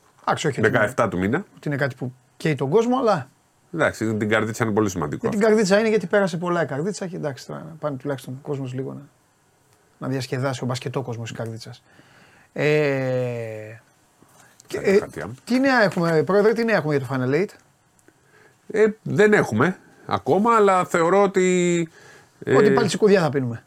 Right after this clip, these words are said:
Speaker 2: Ναι. Εγώ δεν θα έρθω, όπως σου έχω πει όμως,
Speaker 1: Ναι.
Speaker 2: θα, θα, θα απουσιάσω,
Speaker 1: Ναι.
Speaker 2: εκτός αν έρθω μόνο το-, την Κυριακή.
Speaker 1: Ναι.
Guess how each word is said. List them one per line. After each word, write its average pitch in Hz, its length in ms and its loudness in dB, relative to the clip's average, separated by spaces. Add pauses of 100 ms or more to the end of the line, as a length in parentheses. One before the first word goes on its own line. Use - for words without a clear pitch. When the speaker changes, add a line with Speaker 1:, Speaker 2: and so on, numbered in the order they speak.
(140)
Speaker 2:
Ναι. - 220 -10 (880)
Εγώ 120 200 4
δεν 117 100 4
θα 104 80 0
έρθω, 80 200 -2
όπως 69 140 -10
σου 76 80 -8
έχω 76 120 -8
πει 87 140 -2
όμως, 151 200 -2
Speaker 1:
Ναι. 160 60 0
Speaker 2:
θα, 95 140 -2
θα, 104 280 2
θα 107 60 2
απουσιάσω, 117 680 -2
Speaker 1:
Ναι. 185 140 0
Speaker 2:
εκτός 127 180 0
αν 120 120 2
έρθω 117 180 -2
μόνο 113 220 0
το-, 92 380 0
την 90 120 -4
Κυριακή. 87 500 -2
Speaker 1:
Ναι. 143 260 -2